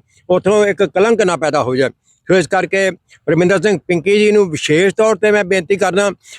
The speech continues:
ਕਿ ਉਹ ਇਸ ਵੱਲ ਧਿਆਨ ਦੇਣ ਔਰ ਮੈਨੂੰ, ਮੈਂ ਕੋਸ਼ਿਸ਼ ਵੀ ਕੀਤੀ ਜੀ, ਪਿੱਛੇ ਵੀ ਮੇਰੀ ਗੱਲ ਹੋਈ ਹੈ ਤੇ ਉਹ ਕਹਿਣ ਲੱਗੇ ਮੈਂ, ਅਹ, ਐਮ ਪੀ ਫੰਡ 'ਚੋਂ ਲਿਆ ਕੇ ਇਹ ਪੈਸਾ ਜਿਹੜਾ ਹੈ ਇਹ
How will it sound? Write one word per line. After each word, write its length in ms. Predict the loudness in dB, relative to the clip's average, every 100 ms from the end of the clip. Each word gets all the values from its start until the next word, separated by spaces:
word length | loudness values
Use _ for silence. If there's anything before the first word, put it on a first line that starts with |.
| _
ਕਿ 160 | 0 0
ਉਹ 440 | 2 2 4 0 -4 _ -2
ਇਸ 140 | -2 2
ਵੱਲ 200 | 0 2
ਧਿਆਨ 340 | 0 0 -2
ਦੇਣ 220 | 0 0
ਔਰ 160 | 0 0
ਮੈਨੂੰ, 600 | -2 0 2 2 2 -2 _ -4
ਮੈਂ 260 | -2 -2
ਕੋਸ਼ਿਸ਼ 380 | -2 -4 -2 -2
ਵੀ 120 | -2
ਕੀਤੀ 260 | -2 -2 0
ਜੀ, 120 | 0
ਪਿੱਛੇ 280 | 0 -2 0
ਵੀ 80 | 2
ਮੇਰੀ 180 | 2
ਗੱਲ 220 | 0 0 2
ਹੋਈ 220 | 2 0
ਹੈ 80 | -2
ਤੇ 440 | -6 -20 -6 -2
ਉਹ 80 | 0
ਕਹਿਣ 220 | 0 0
ਲੱਗੇ 220 | 0 0
ਮੈਂ, 420 | 0 0 0 -2
ਅਹ, 680 | -4 _ _ _ -2 0 0
ਐਮ 80 | 0
ਪੀ 120 | 0
ਫੰਡ 220 | 0 -2
'ਚੋਂ 180 | 0 -2
ਲਿਆ 240 | 0 -2 -2
ਕੇ 280 | -2 -4
ਇਹ 60 | -6
ਪੈਸਾ 380 | -2 -2 0 0
ਜਿਹੜਾ 280 | 2 2 0
ਹੈ 240 | 0 -2
ਇਹ 340 | -2 0 0